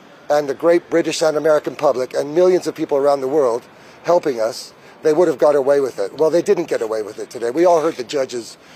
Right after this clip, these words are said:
criticisms of the U S government. The cowardly approach to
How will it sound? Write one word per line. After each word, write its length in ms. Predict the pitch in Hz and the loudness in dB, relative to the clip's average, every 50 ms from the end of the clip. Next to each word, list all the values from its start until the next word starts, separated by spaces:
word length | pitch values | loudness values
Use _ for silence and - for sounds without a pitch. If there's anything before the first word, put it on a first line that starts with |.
| - - - - | -20 -20 -18 -4
criticisms 640 | - 175 170 131 123 - 139 123 107 120 113 107 | -2 0 0 0 -2 -6 -8 -8 -8 -10 -10 -10
of 120 | 127 120 107 | -12 -10 -10
the 80 | 120 | -12
U 220 | 113 110 127 117 113 | -10 -8 -6 -6 -6
S 160 | 110 107 - | -6 -8 -8
government. 420 | - 123 110 107 113 107 120 120 - - - - - - - - - - - - - - | -6 -6 -6 -6 -6 -8 -10 -12 -14 -18 -20 -20 -20 -20 -20 -20 -20 -20 -20 -20 -16 -14
The 80 | - | -14
cowardly 720 | - - - - 190 185 190 185 185 165 147 170 170 175 160 | -12 -10 -4 -2 0 2 2 2 2 0 -2 -4 -4 -2 -2
approach 680 | 131 - - - 175 156 127 113 120 - - - - - - - - - - - - - - - _ _ _ _ _ | -4 -2 0 0 2 2 2 -2 -4 -10 -14 -16 -16 -18 -20 -20 -20 -20 -20 -20 -20 -20 -20 -20 _ _ _ _ _
to 480 | - 170 156 143 143 139 135 131 131 | -4 -4 -2 -2 -2 -4 -4 -6 -8